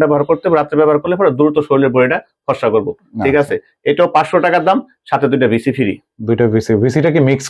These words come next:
Speaker 2: করে দিতে
Speaker 1: হ্যাঁ,
Speaker 2: হবে
Speaker 1: ভিসিটা
Speaker 2: একসাথে?
Speaker 1: মাথাটা ভাঙ্গে যেরকম আমরা ইনজেকশন গুলো ভাঙি না?
Speaker 2: জি, জি।
Speaker 1: ঠিক সেম জিনিসই মাথা থেকে ভাঙ-, ভাঙ্গে, ঠিক আছে? টিস্যু দিয়ে বা নরম একটা কাপড় দিয়ে ভাঙ্গে, ভিতরে মিলাই দিয়ে, ভালো করে লাইটে মিলাই তারপরে ব্যবহার করতে হবে। ঠিক আছে?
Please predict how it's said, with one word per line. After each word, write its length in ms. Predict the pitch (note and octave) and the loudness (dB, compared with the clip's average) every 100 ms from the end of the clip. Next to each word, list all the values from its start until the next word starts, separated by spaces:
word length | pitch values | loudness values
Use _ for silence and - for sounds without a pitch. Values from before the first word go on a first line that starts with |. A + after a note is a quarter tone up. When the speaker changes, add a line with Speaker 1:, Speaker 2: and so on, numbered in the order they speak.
| E3+ | 0
Speaker 2:
করে 140 | E3+ D#3 | 2 2
দিতে 100 | C#3 | 2
Speaker 1:
হ্যাঁ, 140 | D3+ | 2
Speaker 2:
হবে 100 | D3 | 2
Speaker 1:
ভিসিটা 260 | A2 G#2 F3 | 2 2 2
Speaker 2:
একসাথে? 320 | F3 F3+ D3+ | 2 2 0
Speaker 1:
মাথাটা 240 | D3+ D#3+ E3+ | 0 2 0
ভাঙ্গে 220 | D3 D3+ D#3+ | 2 2 2
যেরকম 240 | D#3 D#3+ D#3 | 0 0 2
আমরা 120 | D3+ D3+ | 2 2
ইনজেকশন 300 | D3+ D3+ D#3+ | 2 0 0
গুলো 100 | D#3 B2 | 0 0
ভাঙি 180 | B2 D3 F#3 | 0 -2 -2
না? 60 | A#2+ G#2 | -4 -2
Speaker 2:
জি, 60 | B2 | -2
জি। 80 | F#2+ F2+ | -2 -6
Speaker 1:
ঠিক 100 | D3 D3 - | -4 -4 0
সেম 160 | D#3+ E3 | 0 0
জিনিসই 280 | E3 F3+ F#3+ D#3 | 0 0 0 0
মাথা 120 | C#3+ D3+ | 0 0
থেকে 120 | D#3+ C3 | 0 2
ভাঙ-, 220 | C#3+ C#3+ | 2 2
ভাঙ্গে, 200 | C3 D3+ F3 - | 0 2 0 0
ঠিক 100 | F3+ | -4
আছে? 100 | B3+ - | -2 -2
টিস্যু 200 | D3+ D3+ D3+ | -2 -2 2
দিয়ে 140 | D#3 C#3 | 2 2
বা 60 | C3 B2 _ _ | 0 -2 _ _
নরম 180 | C#3 D3 D3 | -2 0 0
একটা 120 | D3 | -2
কাপড় 200 | D3+ D#3 | -2 0
দিয়ে 120 | D3 B2 | 0 0
ভাঙ্গে, 220 | C#3+ F3+ - - _ - | 0 0 -4 -10 _ -10
ভিতরে 200 | A#2+ D3+ D3+ | -2 2 2
মিলাই 160 | E3+ E3 | 2 2
দিয়ে, 120 | F#3 D4 - - | 0 -2 -10 -6
ভালো 120 | A2 B2+ | -4 0
করে 120 | C#3+ | 2
লাইটে 180 | C3+ C#3+ C#3 | 2 2 2
মিলাই 180 | C#3+ D#3+ D#3+ | 2 2 0
তারপরে 220 | B2 B2 A#2+ | 0 2 2
ব্যবহার 220 | A#2+ A2+ | 2 0
করতে 160 | A2+ - | -2 -4
হবে। 120 | G2 G2+ | -6 -4
ঠিক 100 | E3 - | -2 -4
আছে? 120 | - | -4